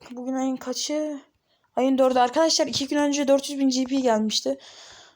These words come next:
Orada arkadaşlar hiçbir şey çıkmadı. E, tek bir Leroy Sané ve Roberto Firmino çıktı. Onun haricinde arkadaşlar hiçbir şey çıkmadı. Siz nasıl harcadınız arkadaşlar? Yorumlara yazabilirsiniz.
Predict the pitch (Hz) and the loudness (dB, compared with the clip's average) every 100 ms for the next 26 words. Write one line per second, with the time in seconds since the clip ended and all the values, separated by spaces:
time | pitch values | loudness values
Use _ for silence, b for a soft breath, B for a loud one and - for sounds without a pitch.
0 | B - 254 262 269 269 277 269 285 - | B 0 2 4 2 4 2 4 0 0
1 | - 294 - - - 262 - - 226 220 | -2 -2 -2 0 0 0 -2 -2 0 2
2 | 240 277 - - 220 220 220 220 226 285 | 2 0 -8 -2 2 4 2 0 -2 -2
3 | 285 277 285 247 240 247 254 269 254 247 | 0 -2 0 0 2 2 2 2 2 2
4 | 254 262 240 226 233 247 - 233 240 220 | 4 4 4 4 2 -2 -4 -2 -2 -2
5 | - - 226 254 B B B B - 247 | -4 -4 -4 -4 B B B B -6 0
6 | 262 262 254 262 262 262 262 269 269 - | 2 2 2 0 2 0 2 0 0 -4
7 | 254 - - 220 220 233 _ B B B | -4 -4 -4 -4 -4 -6 _ B B B
8 | B B B B B B B B B B | B B B B B B B B B B
9 | B B _ - 302 294 320 320 269 254 | B B _ -4 -2 2 2 4 4 4
10 | 240 233 240 240 240 233 285 277 269 247 | 4 4 2 4 2 4 2 4 4 4
11 | 254 269 247 240 254 - 226 269 - - | 4 4 2 2 0 0 -4 -4 -4 -8